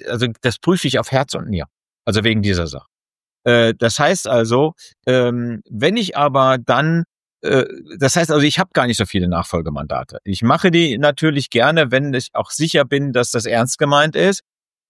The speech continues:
Ja, und, äh, das ist bei den Nachfol-, an-, annähernd hundert Prozent, würde ich sagen, ne? Bei denen, die ich jetzt kennengelernt habe, die haben, haben entweder keinen Nachfolger, also weil sie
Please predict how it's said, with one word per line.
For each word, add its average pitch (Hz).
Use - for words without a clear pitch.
Ja, 120
und, 117
äh, 110
das 110
ist -
bei 107
den 104
Nachfol-, -
an-, 113
annähernd 127
hundert 208
Prozent, 92
würde 82
ich -
sagen, 64
ne? 160
Bei 104
denen, 101
die 110
ich 180
jetzt 110
kennengelernt 85
habe, 90
die 98
haben, 117
haben 101
entweder 208
keinen 180
Nachfolger, 170
also 117
weil 113
sie 120